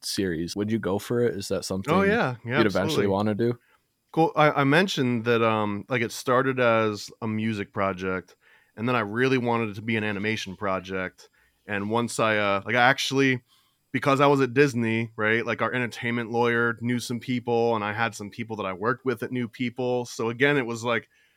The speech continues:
Speaker 2: I would be silly to not just call in all these favors. So,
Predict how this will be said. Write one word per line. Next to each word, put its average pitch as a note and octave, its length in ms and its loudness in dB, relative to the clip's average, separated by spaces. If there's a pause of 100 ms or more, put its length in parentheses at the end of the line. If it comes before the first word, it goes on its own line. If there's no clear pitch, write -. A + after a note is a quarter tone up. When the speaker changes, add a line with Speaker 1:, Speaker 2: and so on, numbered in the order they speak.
(260)
Speaker 2:
I C3+ 120 4
would D3 160 4
be C#3 100 2
silly C#3 500 2
to C3 120 -6
not B2+ 200 2
just A2+ 300 -8
call B2+ 380 -2
in A#2+ 120 -2
all B2 280 0
these A#2 220 -6
favors. F#2 600 -4 (320)
So, G#2+ 520 -2